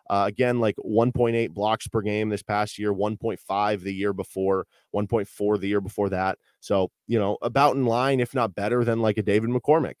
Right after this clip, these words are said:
in terms of your, uh, blocking ability. Sixty-sixth percentile in post defense last year,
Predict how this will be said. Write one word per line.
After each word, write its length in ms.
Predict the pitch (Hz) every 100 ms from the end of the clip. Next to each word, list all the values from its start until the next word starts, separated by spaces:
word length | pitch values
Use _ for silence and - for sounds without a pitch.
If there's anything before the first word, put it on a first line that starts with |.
| -
in 100 | 101
terms 300 | 110 104 98
of 160 | 92
your, 320 | 95 95 90 82 _ _
uh, 140 | 95 92
blocking 400 | 92 107 - 98
ability. 360 | 90 82 76
Sixty-sixth 720 | - 156 - - 147 147 - -
percentile 640 | 131 139 131 135 131 120
in 100 | 107
post 260 | 123 127 -
defense 380 | 123 123 120
last 320 | 120 120 113 120
year, 180 | 117